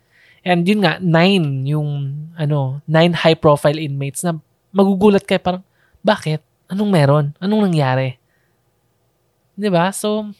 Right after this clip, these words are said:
medyo kaduda-duda yan, pero sino ba naman tayo para mag-judge? So, ang nangyari kanina, ah, sila chairperson, ah, sa Blue Ribbon Committee, chairperson na Richard Gordon or si Dick Gordon, ah, sabi niya magkakaroon daw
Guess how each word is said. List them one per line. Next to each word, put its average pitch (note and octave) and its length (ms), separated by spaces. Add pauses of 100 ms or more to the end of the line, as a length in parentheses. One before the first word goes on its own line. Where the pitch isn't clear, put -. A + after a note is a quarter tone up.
(460)
medyo E3+ 480
kaduda-duda G#3+ 800
yan, F#3 160
pero F#3 400 (240)
sino E3+ 320
ba D#3 80
naman E3 240
tayo D3 240
para C#3 240
mag-judge? C3+ 480 (320)
So, G#3+ 240
ang G#3+ 160
nangyari A#3+ 320
kanina, F#3+ 560 (400)
ah, C#3+ 160
sila D#3 240 (720)
chairperson, E3 800
ah, D3 320
sa D3+ 320 (240)
Blue F3+ 240
Ribbon F3 320
Committee, G3 480
chairperson D3+ 560
na D3 320
Richard D#3 320
Gordon F#3 400
or C#3+ 80
si D#3 160
Dick D#3 320
Gordon, F#3+ 480 (480)
ah, D3 320
sabi E3+ 320
niya G#3 80
magkakaroon D#3+ 560
daw D3+ 80